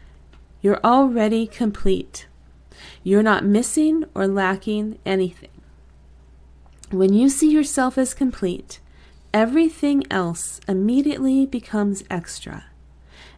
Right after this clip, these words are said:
Everything else becomes icing on the cake. The air you breathe, the water you drink, the body you reside in, the family you love. You become grateful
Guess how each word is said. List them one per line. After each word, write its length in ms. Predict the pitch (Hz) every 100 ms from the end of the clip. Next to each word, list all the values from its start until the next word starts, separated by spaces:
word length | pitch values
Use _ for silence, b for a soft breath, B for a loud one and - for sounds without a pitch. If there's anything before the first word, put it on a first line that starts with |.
| -
Everything 640 | 247 277 320 320 330 294
else 460 | 196 160 - - -
becomes 500 | - 208 220 202 202 -
icing 480 | 269 302 - 160 175
on 140 | 170
the 80 | 170
cake. 560 | 175 190 - - - - - b b b b -
The 140 | - 208
air 220 | 220 247
you 200 | 233 247
breathe, 540 | - 226 233 240 240 - b b -
the 120 | 160
water 400 | 156 180 208 247
you 240 | 226 233
drink, 500 | 208 214 220 240 - b b b
the 120 | - 160
body 400 | - 208 262 277
you 180 | 262
reside 440 | 254 240 220 208 185
in, 340 | 165 160 165 B B -
the 80 | 196
family 560 | - 247 269 285 285
you 240 | 277 262 262
love. 560 | 240 220 - - - - B B B
You 300 | - 185 262
become 440 | 311 294 226 190 190
grateful 800 | 208 240 349 370 - 165 175